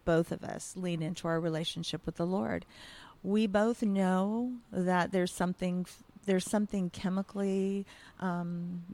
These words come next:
maybe chemically, maybe, um, maybe genetically wrong with him. Uh, I discovered after this happened that there were some things that were going, had been in his family that I had not been aware of,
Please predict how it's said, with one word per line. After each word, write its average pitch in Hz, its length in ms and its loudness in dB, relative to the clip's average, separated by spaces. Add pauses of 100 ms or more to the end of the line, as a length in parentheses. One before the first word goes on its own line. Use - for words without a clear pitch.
(140)
maybe 202 320 4
chemically, 208 720 2
maybe, 196 440 2 (340)
um, 180 380 0
maybe 208 280 2
genetically 226 960 0
wrong 202 260 4
with 220 160 2
him. 220 580 0 (100)
Uh, 175 220 2
I 190 120 4
discovered 190 520 2
after 196 320 0
this 196 240 -4
happened 202 420 0
that 185 140 0
there 185 140 0
were 185 100 0
some 180 340 -2 (360)
things 202 280 4
that 202 80 2
were 185 100 0
going, 185 320 2
had 185 280 2
been 180 140 4
in 185 140 4
his 190 240 0
family 175 420 2
that 175 140 2
I 170 100 4
had 175 160 -2
not 180 200 -2
been 180 100 0
aware 185 460 2
of, 190 80 -6